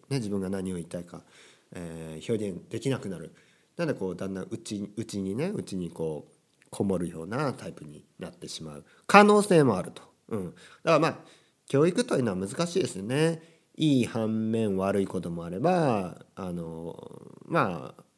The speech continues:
自由にさせるとね、まあ、あの、ちょっとこう、他人に迷惑をかけるかもしれないけど、その、個性は保たれたりね。うん。まあ、いろいろあるんです。だから。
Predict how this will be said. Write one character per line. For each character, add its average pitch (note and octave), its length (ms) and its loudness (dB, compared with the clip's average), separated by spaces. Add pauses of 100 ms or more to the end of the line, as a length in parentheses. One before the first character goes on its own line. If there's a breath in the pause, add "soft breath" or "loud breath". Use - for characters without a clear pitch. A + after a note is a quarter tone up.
(120)
自 A2+ 200 0
由 B2 100 6
に G2+ 160 2
さ F2 140 -6
せ F#2 100 -4
る F2 100 -4
と F#2+ 120 -8
ね、 G3 280 0 (380 loud breath)
ま D#2+ 480 -8 (280)
あ、 - 40 -14
あ F#2+ 40 -12
の、 D2+ 600 -12 (300)
ち - 80 -6
ょ - 20 -2
っ F2 40 -6
と - 120 -12
こ D#2 480 -10
う、 - 40 -20 (520)
他 A2 140 -4
人 G2+ 160 0
に F#2+ 100 0
迷 A#2+ 160 6
惑 B2+ 240 4
を G#2 40 -2
か C3 120 -4
け C3+ 100 2
る E3+ 100 0
か C#3+ 100 -4
も C3 100 0
し C3+ 140 -4
れ D#3+ 80 0
な F#3+ 100 2
い G#3+ 60 -2
け D4+ 100 -8
ど、 A3 140 -2
そ B2 120 -4
の、 F#2 540 -2 (140)
個 D3 140 6
性 F#2 180 0
は D#2 100 -8
保 F#2 260 -6
た F#2 140 -6
れ E2 100 -8
た - 140 -18
り G#2+ 80 -20
ね。 G3+ 300 -4 (340 loud breath)
う G#2 220 -4
ん。 - 20 -8
ま C#3+ 80 0
あ、 D3 40 4
い C3 100 4
ろ G3+ 100 10
い G#3 60 10
ろ F3 320 8
あ - 40 2
る G2+ 100 -2
ん E2+ 60 -8
で D#2+ 80 -12
す。 - 140 -18
だ F2+ 80 -18
か F2 100 -16
ら。 D#2+ 120 -16